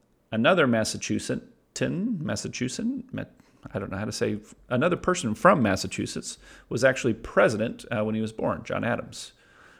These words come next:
Uh, Stor-, Stearns was born in Lunenburg, Massachusetts.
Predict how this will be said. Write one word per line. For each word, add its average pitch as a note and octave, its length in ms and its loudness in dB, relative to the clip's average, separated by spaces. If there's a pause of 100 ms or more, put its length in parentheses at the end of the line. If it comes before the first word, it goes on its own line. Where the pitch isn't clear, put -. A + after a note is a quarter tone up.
(120)
Uh, A#2 140 -2
Stor-, - 420 -2
Stearns C#3+ 800 0
was A2+ 120 0
born B2 440 2
in G#2 420 0
Lunenburg, G#2+ 540 2
Massachusetts. - 880 -8